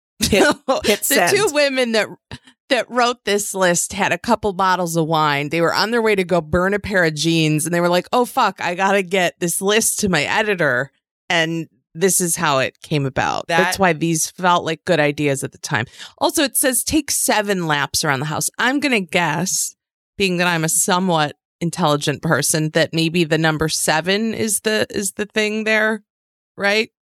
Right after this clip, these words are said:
Speaker 2: Because it
Speaker 1: Oh.
Speaker 2: doesn't just say, like, "Take several laps around the house." So maybe that's the whole, you know, lucky number seven. Again, I'm just, I'm just putting my two cents in, but
Speaker 1: I, I,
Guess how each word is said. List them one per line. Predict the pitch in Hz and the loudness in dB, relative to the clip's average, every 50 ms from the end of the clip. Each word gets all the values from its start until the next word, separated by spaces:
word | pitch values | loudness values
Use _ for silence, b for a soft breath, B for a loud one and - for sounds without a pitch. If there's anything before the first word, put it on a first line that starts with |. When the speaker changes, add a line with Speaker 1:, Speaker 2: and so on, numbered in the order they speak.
| _ _ _ - | _ _ _ 0
Speaker 2:
Because | 170 180 190 196 196 202 220 202 202 | 2 4 4 4 4 4 4 4 4
it | 202 196 | 4 2
Speaker 1:
Oh. | 185 170 | 4 2
Speaker 2:
doesn't | 214 196 196 196 | 2 2 0 0
just | 170 180 180 - | 0 0 0 2
say, | - 180 170 | 2 2 2
like, | 160 160 156 - - | 2 2 0 -2 -2
"Take | - 262 208 196 - - | -2 0 0 0 0 -2
several | - - - 226 202 202 196 190 196 185 175 165 | -4 0 2 2 2 0 0 -2 0 0 0 2
laps | 151 143 139 151 160 - - - - | 0 0 0 -2 -2 -4 -6 -6 -2
around | 175 151 156 147 147 151 | 0 2 2 2 2 2
the | 156 156 | 0 0
house." | 156 139 143 143 175 180 | 2 2 0 0 0 -2
So | - - 202 185 | 0 2 2 2
maybe | 175 175 175 180 165 180 175 | 2 2 0 0 0 -2 -2
that's | 156 165 165 165 - - - - | 0 0 0 -2 -2 -4 -6 -2
the | - 170 | -2 -2
whole, | 165 170 170 156 156 160 156 156 147 - _ _ _ _ _ _ _ _ _ _ _ _ _ - | 0 0 0 2 2 2 2 0 0 -4 _ _ _ _ _ _ _ _ _ _ _ _ _ -4
you | 190 180 | -2 0
know, | 160 143 139 147 | 2 2 2 2
lucky | 143 143 151 156 - 180 | 2 0 0 0 0 0
number | 175 185 196 196 208 214 | 0 0 2 2 0 0
seven. | - - - 247 240 233 214 214 180 151 139 135 131 - | 0 -2 -2 0 0 0 0 0 0 0 -2 -4 -6 -6
Again, | - 170 175 - 170 160 151 139 | -6 -6 -2 0 2 2 2 2
I'm | 135 139 135 | 0 -2 -2
just, | - 139 151 - - - - - | -2 -2 -2 -2 -2 -4 -6 -4
I'm | 160 151 147 | -4 -2 -2
just | - 170 165 - - | -2 -2 -4 -2 0
putting | - 214 151 185 190 | 0 0 0 0 0
my | 175 | 0
two | 165 - - - 208 | 0 -2 -2 0 0
cents | 202 - - 208 180 180 196 220 208 - - - - - _ _ _ _ _ _ _ _ _ - | 0 2 2 2 2 2 0 0 -2 0 0 0 -2 -2 _ _ _ _ _ _ _ _ _ -2
in, | 208 220 226 240 247 254 262 285 277 277 - _ _ - | 0 2 2 2 2 0 0 0 -2 -4 -8 _ _ -20
but | 165 160 180 180 156 156 156 - - _ _ _ _ _ - | -10 -2 0 0 2 0 0 -4 -10 _ _ _ _ _ 0
Speaker 1:
I, | 175 175 175 180 175 - | 0 2 2 2 0 0
I, | 160 165 165 160 165 - | 0 0 2 2 2 2